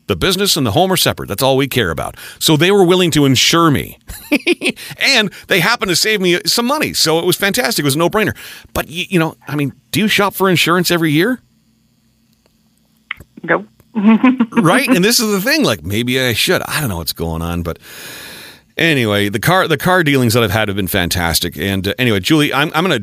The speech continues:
Speaker 1: ch-, touch base with you later, uh, and, and find out what insurance company you're with. And it's not like, I mean, I don't know what's going on. And everybody's like, "Oh, you, you need to, you know, go to a new insurance company now."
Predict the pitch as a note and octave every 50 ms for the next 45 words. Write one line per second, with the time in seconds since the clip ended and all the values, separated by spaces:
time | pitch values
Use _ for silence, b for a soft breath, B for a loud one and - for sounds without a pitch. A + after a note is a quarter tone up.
0 | F#2 - - - C3 C3+ - - - C#3 C3+ - - A2+ A2 - G#2 G#2 F#2+ F2+
1 | F#2 F#2+ G2 F2 D#2+ E2+ - - F2+ F2+ - - F#2 F#2 F#2 - F#2+ F2+ - -
2 | G#2+ G2+ G2+ F#2+ F#2+ F#2+ F#2+ F2+ D#2+ - F#2 F2+ - - G2 F2+ D#2 E2+ E2 D#2+
3 | D2+ E2 F2+ E2+ D2+ C#2 - A2 A#2 A#2+ G#2+ - A#3 A3+ A3+ F#3+ F3 F3 - -
4 | - C#3 C#3 D#3 E3 D#3 D#3 D3 B2+ G#2+ B B B B B B B B B B
5 | B _ _ _ _ - F#3 G3 E3 B2 A2 F#2 F2 D#2 - - - F#2 D#2+ D#2
6 | D#2+ E2 E2 E2 E2+ E2 B B B B B B - D3 D#3+ F3+ F#3 F#3 E3+ B2+
7 | C3+ B2+ - - D#3 C#3+ C3 C#3+ D#3 D#3+ - C#3+ D#3+ E3 D3 B2+ G#2 G2 F2 -
8 | A2+ A2+ - A2 G2+ E2+ C#2 C2+ A2+ B2 A2 G2+ G2 G#2+ G#2+ G2 F2 - F#2+ F#2
9 | F2 - - E2+ C#2 D2 D2 C#2 D#2 F2 F2+ E2 C2+ C2